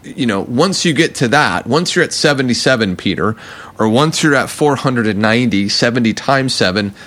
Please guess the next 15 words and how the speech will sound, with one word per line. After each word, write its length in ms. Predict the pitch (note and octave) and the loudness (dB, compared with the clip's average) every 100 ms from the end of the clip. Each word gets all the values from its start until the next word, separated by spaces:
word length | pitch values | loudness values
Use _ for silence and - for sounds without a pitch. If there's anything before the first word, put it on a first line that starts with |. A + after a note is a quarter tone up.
| - | -2
that's 400 | C#3+ D3+ - - | 0 0 -2 -4
the 140 | C3 | 0
number. 500 | A#2+ G#2+ G2+ E2+ D#2+ - - - - - | 2 2 0 -2 -4 -10 -20 -20 -20 -6
Then 280 | A#2 A#2 A#2 | 0 0 2
there's 200 | B2+ A2 | 0 0
been 180 | G#2 A#2 | 0 0
enough. 580 | G2 F2+ D#2 - - - - - - - - | 0 -4 -6 -8 -12 -16 -20 -20 -20 -20 -6
Uh, 320 | - G2+ F#2+ - | 0 2 2 0
I 80 | |
think 300 | A2+ - C3 | -4 0 -2
that 140 | B2 F2+ | -2 -2
Jesus's 680 | G#2+ C3+ B2 B2+ - A2 G#2 | 2 2 2 0 0 0 2
answer 600 | G#2+ A2+ A2+ A2 G2 F#2+ | 2 0 0 2 2 2
is 300 | A#2+ G2+ F#2+ | 0 0 0
implying 840 | F#2 E2 - F#3+ C#3 F#2 F#2 G2 | -2 -2 2 4 4 2 0 -2